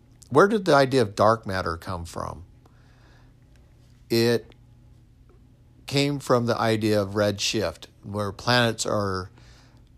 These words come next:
moving or away, causing a red shift. Therefore, they assumed that it was accelerating. And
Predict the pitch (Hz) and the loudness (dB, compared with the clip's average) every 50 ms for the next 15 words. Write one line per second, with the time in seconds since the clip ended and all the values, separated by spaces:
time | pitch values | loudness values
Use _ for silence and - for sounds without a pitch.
0 | - - - - 123 131 139 139 131 120 131 127 127 123 123 117 - - 113 107 | -20 -16 -8 -2 0 2 2 2 2 2 0 -2 -2 -2 -4 -6 -8 -8 -6 -4
1 | 107 104 101 101 98 95 - - - 104 104 101 101 117 120 120 113 92 87 90 | -4 -2 -2 -2 -2 -4 -4 -6 -4 -4 -2 2 4 6 6 6 4 2 0 -2
2 | 95 101 107 - - _ _ _ - - - - - 104 104 101 107 101 98 101 | -4 -6 -8 -12 -18 _ _ _ -20 -20 -12 -6 -4 -4 -4 -4 -4 -6 -6 -6
3 | 95 98 104 107 104 98 101 - - - 143 135 127 123 120 - - - - - | -4 -2 0 0 0 0 -2 -2 0 2 4 4 4 4 2 -4 -12 -20 -20 -20
4 | - - - - - - 113 107 107 - 120 113 110 107 104 107 104 104 101 98 | -20 -20 -20 -10 -4 -2 -2 -2 -2 0 0 2 2 2 0 0 -2 -2 -2 -4
5 | 98 98 - - 107 101 - - - 135 131 127 120 120 117 113 101 110 98 92 | -4 -6 -8 -8 -8 -6 -6 -4 -2 0 0 0 0 0 -2 -4 -4 -4 -6 -6
6 | 104 101 101 104 104 101 98 98 98 95 - - - - - _ _ - - 98 | -6 -8 -8 -6 -6 -6 -6 -6 -6 -8 -8 -10 -12 -20 -20 _ _ -12 -10 -10
7 | 90 - - - 139 135 135 131 120 113 107 107 107 107 113 110 110 110 110 - | -8 -6 -2 4 6 8 8 8 6 4 2 2 2 0 -2 -2 -4 -6 -8 -12
8 | - - - - - - _ - - - - - _ - - 113 113 113 113 113 | -14 -20 -20 -20 -20 -20 _ -20 -20 -20 -20 -20 _ -6 -4 -2 0 0 2 0
9 | 113 113 113 110 113 - | 0 0 -2 -4 -6 -10